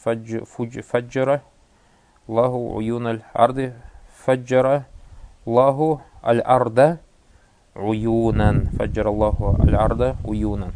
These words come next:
Итак, все предложения. Пятое. Хауль мубтада фи джумля тати или тамйиз. Здесь же ха-, м-, м-, мубтада, надо переделать тамйиз.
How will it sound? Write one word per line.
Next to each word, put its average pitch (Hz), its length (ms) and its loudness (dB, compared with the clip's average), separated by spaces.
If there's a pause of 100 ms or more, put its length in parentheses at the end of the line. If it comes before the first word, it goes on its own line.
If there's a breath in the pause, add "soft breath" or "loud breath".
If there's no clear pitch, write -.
Итак, - 320 -6 (140)
все - 200 -4
предложения. 104 600 -2 (840 loud breath)
Пятое. 165 400 4
Хауль 156 300 2
мубтада 139 460 -2
фи 131 120 -6
джумля 127 260 -4
тати 139 360 -2
или 123 160 -2
тамйиз. 113 720 -4 (400 soft breath)
Здесь 123 320 -4
же 131 280 -8
ха-, 117 300 0
м-, 110 300 -14
м-, 117 340 -10
мубтада, 117 540 2
надо 107 240 -6
переделать 117 420 -6
тамйиз. 107 460 -8